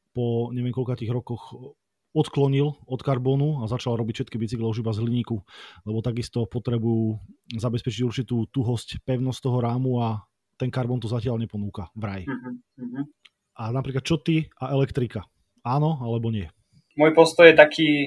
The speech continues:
Speaker 2: taký trochu z boku, že pozerám sa na to, ale nepotrebujem to, ale chápem zároveň ako keby tých ľudí, ktorí z toho získavajú veľa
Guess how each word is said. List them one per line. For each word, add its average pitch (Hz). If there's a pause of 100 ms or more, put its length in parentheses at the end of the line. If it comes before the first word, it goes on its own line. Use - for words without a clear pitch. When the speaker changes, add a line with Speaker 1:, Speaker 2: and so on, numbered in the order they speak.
(180)
Speaker 2:
taký 151
trochu 151
z 143
boku, 143
že 127 (800)
pozerám 160
sa 165
na 165
to, 175
ale 139
nepotrebujem 156
to, 202 (560)
ale 151
chápem 156
zároveň 147 (1120)
ako -
keby 147
tých 143
ľudí, 147 (340)
ktorí 135 (880)
z -
toho 135
získavajú 156
veľa 175